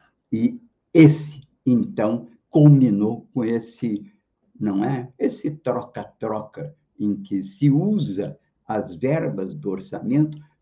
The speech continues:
para emendas parlamentares, muitas das quais, inclusive, embutidas no que se chama de emendas de relator, onde não fica claro quem indica e qual o beneficiário político disso.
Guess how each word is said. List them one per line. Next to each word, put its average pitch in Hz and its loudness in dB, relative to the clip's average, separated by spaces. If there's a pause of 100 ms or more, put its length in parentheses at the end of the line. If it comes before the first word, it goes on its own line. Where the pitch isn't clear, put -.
para 127 0
emendas 139 2
parlamentares, 104 -6
muitas 127 -2
das - -8
quais, 117 -4
inclusive, 104 -6
embutidas 113 -4 (260)
no 107 -6
que - -20
se - -6
chama 107 -2
de - -8 (320)
emendas 127 4
de 101 -8
relator, 101 -6
onde 101 -4
não 104 -6
fica - -12
claro 127 -10 (420)
quem 135 2
indica 107 -2
e 78 -12
qual 117 -4
o 117 -6
beneficiário 104 -8
político 92 -12
disso. 90 -10